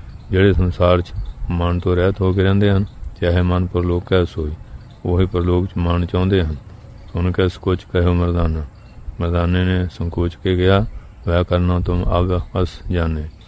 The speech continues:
ਜਿਵੇਂ ਤੁਹਾਡੀ ਕਿਰਪਾ ਹੋਵੇ ਐਸਾ ਜਾਣਿਆ। ਕਰਤ ਬਾਤ ਤੈਂ ਪੁਰ ਨੇਰ ਆਇਆ। ਗੱਲਾਂ ਬਾਤਾਂ ਕਰਦਿਆਂ ਨਗਰ ਨੇੜੇ ਆਇਆ। ਪ੍ਰਭ ਬੈਠੇ ਭਿਖ ਤਰ ਛਾਇਆ। ਮਹਾਰਾਜ ਜੀ ਇੱਕ ਛਾਂ ਦੇਖ ਕੇ ਬੈਠ ਗਏ। "ਨਹੀਂ ਦਿਤੇ ਜਾਓ ਮਰਦਾਨੇ।"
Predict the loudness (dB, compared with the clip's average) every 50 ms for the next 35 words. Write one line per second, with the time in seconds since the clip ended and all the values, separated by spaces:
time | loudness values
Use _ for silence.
0 | -20 -20 -20 -20 -20 -20 -16 -8 -4 0 0 0 2 2 2 2 2 2 0 0
1 | -2 -2 -2 0 2 2 4 4 4 2 2 2 0 0 0 0 0 0 2 0
2 | -2 -2 -2 -4 -6 -10 -12 -16 -18 -20 -18 -16 -14 -12 -10 -2 0 0 0 2
3 | 0 2 4 4 4 2 2 0 -2 -2 -2 -2 -2 0 0 0 0 0 0 0
4 | 0 -2 -2 -4 -8 -10 -14 -12 -10 -8 -8 -6 -4 -4 -2 0 0 2 2 2
5 | 0 0 -2 -2 -4 -4 -2 0 0 0 0 2 0 0 0 0 -2 -4 -6 -8
6 | -6 -4 -2 -2 0 0 0 0 2 2 2 2 2 2 0 -4 -8 -10 -16 -20
7 | -20 -20 -20 -20 -12 -4 -2 0 0 2 2 0 0 0 -2 -2 -2 -2 -4 -4
8 | -4 -8 -6 -4 -2 0 0 0 0 -2 -2 0 -2 -4 -6 -10 -16 -20 -20 -20
9 | -18 -16 -14 -14 -14 -14 -14 -14 -14 -16 -16 -16 -6 0 2 4 4 6 4 4
10 | 4 2 2 0 -2 -4 -6 -4 -2 0 0 2 2 2 2 2 2 2 2 2
11 | 2 2 2 0 0 -2 -4 -6 -8 -8 -10 -12 -16 -20 -20 -20 -20 -20 -20 -20
12 | -20 -20 -20 -20 -20 -20 -20 -20 -20 -8 -2 0 2 4 4 2 2 2 2 2
13 | 2 2 4 4 4 4 4 4 2 2 2 2 0 0 0 -2